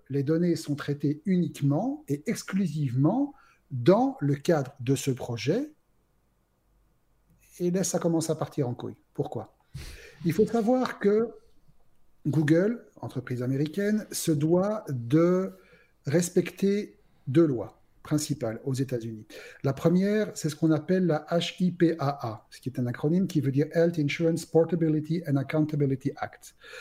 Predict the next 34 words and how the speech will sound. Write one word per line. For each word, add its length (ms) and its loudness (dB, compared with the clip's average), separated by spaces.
C'est-à-dire, 640 2
c'est 400 -4
un, 520 2
une 160 4
loi 240 2
qui 140 -4
a 20 2
été 240 0
votée 480 0
en 240 -2
quatre-vingt-six 1400 -2
de 80 0
mémoire 500 0
et 80 4
qui 100 2
organise, 680 2
en 120 2
fait, 320 -2
la 160 2
transmission 480 0
d'informations 720 2
dans 160 2
les 160 2
assurances 480 0
santé 600 2
et 20 0
les 160 2
assurances 380 -2
maladie. 400 -4
Cette 220 4
loi 220 4
a 120 2
été 280 0
modifiée 800 0